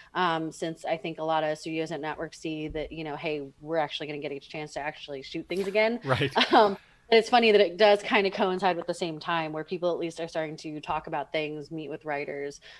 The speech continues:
Speaker 1: um, you know, kinda start to get their meetings in order, uh, seeing a light at the end of the tunnel, I guess, if you will.
Speaker 2: Mm-hmm. Yeah. Um,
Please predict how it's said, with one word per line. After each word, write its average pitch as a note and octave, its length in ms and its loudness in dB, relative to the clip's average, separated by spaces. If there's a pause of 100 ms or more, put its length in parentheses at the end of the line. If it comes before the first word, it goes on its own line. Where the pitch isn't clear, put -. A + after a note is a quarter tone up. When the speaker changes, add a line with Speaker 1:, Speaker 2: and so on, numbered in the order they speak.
(160)
Speaker 1:
um, D3+ 560 -2
you G3 140 2
know, D#3+ 180 2
kinda D#3+ 260 -2
start D#3+ 200 -8
to E3 80 -8
get E3 100 -4
their D#3 120 -4
meetings D3+ 340 -6
in D3 80 -8
order, C#3 440 -6 (360)
uh, D3 240 0
seeing D#3+ 180 -6
a D3+ 60 -6
light D3 180 -4
at D3 80 -10
the D#3 80 -12
end C#3+ 100 -4
of C#3+ 60 -8
the C#3 60 -10
tunnel, C#3 240 -8
I C3 80 -8
guess, C3 240 -12
if - 100 -18
you C3 100 -12
will. - 280 -10 (240)
Speaker 2:
Mm-hmm. A#2 240 -4 (680)
Yeah. G2+ 320 -2 (840)
Um, A#2+ 480 -4